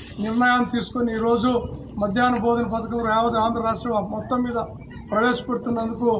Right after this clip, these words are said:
ప్రభుత్వానికి, ముఖ్యమంత్రి గారికి, అలాగే ఎడ్యుకేషన్ మినిస్టర్ కూడా ప్రత్యేకమైనటువంటి ధన్యవాదాలు తెలియజేస్తున్నాను. మీరందరూ కూడా ఈ యొక్క పథకాన్ని సద్వినియోగం చేసుకొని,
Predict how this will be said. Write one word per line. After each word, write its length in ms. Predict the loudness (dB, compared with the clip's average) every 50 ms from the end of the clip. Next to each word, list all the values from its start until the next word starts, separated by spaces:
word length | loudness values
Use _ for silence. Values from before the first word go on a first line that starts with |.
| 0 -6 -10 -12 -10 -6 -2
ప్రభుత్వానికి, 680 | -2 0 0 -2 -2 0 2 2 4 4 2 2 0 0 0
ముఖ్యమంత్రి 480 | -2 -2 -2 0 0 0 0 0 -2 -2 2 2
గారికి, 340 | 2 2 0 0 -2 -2 -2 -2 -6 -12 -14 -6 -2 0
అలాగే 280 | 2 4 4 2 4 2 2 0
ఎడ్యుకేషన్ 480 | 0 -2 -2 -2 -2 0 -2 -4 -4 -4
మినిస్టర్ 300 | -4 -6 -8 -8 -8 -4
కూడా 180 | 0 2 4 4 4 2 0 -6 -14 -16 -12 -6 -4
ప్రత్యేకమైనటువంటి 920 | -4 -2 2 2 2 4 4 2 2 2 2 2 0 0 -2 -4 -4 -4 -2 -2
ధన్యవాదాలు 480 | -2 0 2 2 2 2 2 0 -2 -4 -4
తెలియజేస్తున్నాను. 680 | -4 -4 -4 -4 -4 -4 -4 -4 -4 -2 0 0 0 0 -2 -4 -6 -6 -6 -6 -6 -4 -4 -4 -4
మీరందరూ 540 | -4 -4 -2 -2 -2 0 0 0 0 0 0 0
కూడా 200 | 0 0 0 2 2 0 0 -2 -2 -2 -2 -2 -2 -4 -2 -4 -4 -2
ఈ 60 | -2 -2 -2
యొక్క 200 | 0 0 2 2 2 2
పథకాన్ని 460 | 2 0 -2 -2 0 0 0 0 0 0
సద్వినియోగం 560 | 0 -2 -2 0 2 2 2 2 4 2 2 2 0
చేసుకొని, 440 | 0 -2 -2 0 2 2 4 2